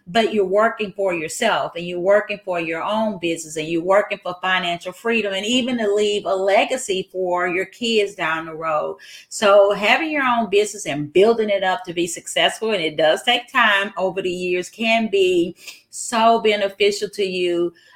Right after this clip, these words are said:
um, as you grow your business. And the last thing we wanna ask Miss Garrett before she goes is, um, what are your future plans for now moving forward? And what is one tip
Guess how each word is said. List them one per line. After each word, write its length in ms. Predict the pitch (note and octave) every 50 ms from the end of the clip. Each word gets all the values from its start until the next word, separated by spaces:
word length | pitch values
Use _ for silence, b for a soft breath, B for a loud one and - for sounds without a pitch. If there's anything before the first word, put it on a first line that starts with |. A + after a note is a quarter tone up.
| b _
um, 360 | - F3+ F3 E3+ E3+ E3+ E3+ E3+ -
as 300 | F#3 F3+ F#3+ F#3+ F#3 -
you 180 | G3 F#3+ F3+
grow 240 | D#3+ - F3 E3 F3 F3
your 160 | E3+ E3+ E3
business. 360 | E3 E3+ F3 E3+ D#3+ D3+ E3
And 100 | D#3 D#3
the 80 | D#3 D#3
last 380 | E3 F3 G#3 A#3+ C#4 D4 D4+
thing 180 | - C#4+ C#4 C4+
we 60 | C4
wanna 220 | B3+ A#3+ A#3 A3+ G#3+
ask 280 | G3+ G3+ F#3+ G3 G3
Miss 160 | - G3 F#3 F#3+
Garrett 360 | - G3 F#3+ F#3 F3+ F3 -
before 360 | E3 E3 E3 E3 E3+ F3+ F#3+
she 180 | G3 - - A3
goes 500 | G3 G3+ F#3+ F3 F3 E3+ F3 F3 E3+ -
is, 540 | - E3 E3+ E3 E3 E3 E3+ E3 E3 E3 E3 B B C#3+ B B B B B -
um, 440 | F#3+ F#3 F3+ F3+ F3 F3 F3+ F3+ F3 C3+
what 260 | - F#3 F3+ A3 C4
are 60 | D#4
your 180 | D#4+ E4 E4+ E4
future 320 | E4 D4 D4 C#4+ D4 - C4
plans 500 | A3+ - B3+ A#3 A3+ A3 G#3+ G#3+ G#3 -
for 120 | - G#3+ G3+
now 400 | G3 G#3 G3 G3 G3+ G3+ G3+ G3
moving 380 | F#3+ F#3+ F#3 F3 - F#3 F3+
forward? 460 | - - F3+ E3+ E3+ E3+ E3+ F3 F3
And 140 | E3+ F3 F3+ F#3+
what 160 | A3+ C4+ D4+
is 180 | D4 B3+ F#3+
one 640 | F3+ E3 E3+ F3 F3 G3 G#3 A3+ B3+ C4+ C#4+ D#4 D#4+ -
tip 360 | - - E4+ F4 D#4 -